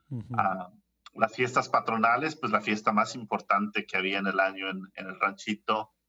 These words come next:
Speaker 2: So, yo, yo dijera que éramos una familia muy católica devocional, muy apegada a la tradición católica. Ah, yo me acuerdo que a mí me, nos tocaba, a cada familia del rancho nos tocaba la velación un día, velación al Santísimo.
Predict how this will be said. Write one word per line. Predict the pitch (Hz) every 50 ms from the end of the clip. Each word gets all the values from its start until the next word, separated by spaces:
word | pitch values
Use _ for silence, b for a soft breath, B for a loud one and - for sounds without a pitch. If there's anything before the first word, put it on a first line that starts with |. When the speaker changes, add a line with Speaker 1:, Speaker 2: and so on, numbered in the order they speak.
| _ _ _ _ _ _ _ _
Speaker 2:
So, | _ - 120
yo, | 120 135 139 143 143 139
yo | 131 143 147
dijera | 156 147 143 143 147 143
que | 147 135 120 110
éramos | 113 117 123 123 117 113 - -
una | 127 139
familia | 135 - 123 117 120 117 120 123 120
muy | 117 117 120 127 135 135 127 123 113 107 - _ _ -
católica | - 117 107 - 135 135 147 - - 147 131
devocional, | 117 104 104 104 - 117 110 110 107 113 135 151 156
muy | 143 117 110 113 113 117 117 117 113 110 107
apegada | 107 101 - - 107 95 101 98 98 98 104 107
a | 107
la | 107 101 -
tradición | 101 101 95 - 107 98
católica. | - 107 - - 113 117 120 123 - - 127 127 135 143 - _ _ _ _ _ _ _ _ _ _ _ _ _ _ _ _ _ _ -
Ah, | 95 95 98 95 95 104
yo | 107 110
me | 120
acuerdo | 123 123 127 135 127 127 131
que | - 127
a |
mí | 117 120 123 120
me, | 139 139 135 - - _ -
nos | 110 110 110 - -
tocaba, | - 110 - 123 117 120 131 131 135 127 117 110 -
a | - 107 -
cada | - 127 131 139
familia | 135 131 110 113 113 113 123 127 123
del | 117 110
rancho | 117 113 107 - -
nos | 123 120 -
tocaba | - 113 - 113 110 117
la | 117 110
velación | 107 101 101 98 101 - - 113 110 104
un | 104 107 104
día, | 104 110 110 110 107 107 107
velación | 98 98 98 98 - 107 101
al | 104 104
Santísimo. | - 104 98 - - 117 - - 123 117 110 110 -